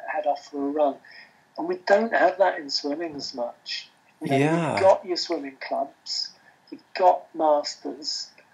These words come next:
Speaker 1: but outside of that, is someone who's interested in swimming gonna necessarily come al-, and maybe not be that competent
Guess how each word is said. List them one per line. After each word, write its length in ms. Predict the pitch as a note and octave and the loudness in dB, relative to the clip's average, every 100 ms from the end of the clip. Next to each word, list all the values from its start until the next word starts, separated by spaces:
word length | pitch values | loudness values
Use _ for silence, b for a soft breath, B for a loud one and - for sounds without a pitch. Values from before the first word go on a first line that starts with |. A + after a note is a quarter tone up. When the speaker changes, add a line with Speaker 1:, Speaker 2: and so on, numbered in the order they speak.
| _ _ _ _ - | _ _ _ _ 2
Speaker 1:
but 180 | F3+ F3+ | 6 6
outside 640 | F#3 G#3+ - - F3 E3+ | 4 -2 -2 0 0 0
of 140 | D#3+ F3 | -4 0
that, 340 | D#3+ C3+ - _ | 0 0 -6 _
is 280 | G#3 G#3 G3+ | -4 -4 -4
someone 500 | - - F#3+ E3 D3+ | -10 -4 -4 -2 -6
who's 220 | C#3+ D#3 | -6 -6
interested 720 | E3+ F3+ - F3 - - - C#3+ | -6 -8 -4 0 0 -2 -10 -10
in 140 | C#3 | -8
swimming 500 | - - D3 C3+ C3 C3+ D3 - | -8 -6 -6 -8 -12 -14 -16 -8
gonna 320 | E3 E3 E3+ | -6 -6 -6
necessarily 1200 | F3 - - E3 - F#3 F3+ F3 C#3+ C3+ - D#3 - b b b b b _ _ - | -4 -4 -4 -4 2 8 8 8 2 -4 -10 -12 -14 b b b b b _ _ -8
come 280 | - F3 F3 | 0 2 2
al-, 360 | F3 - - - - - | 4 4 2 -4 -8 -8
and 180 | D3 D3+ | -10 -4
maybe 240 | E3+ E3+ E3+ | -2 -2 -4
not 180 | F3+ | -4
be 100 | - | -4
that 320 | D#3+ D#3+ - - | 0 0 0 -10
competent 800 | - A3 A3+ - - - B3 | -2 0 -2 -12 -12 -12 -14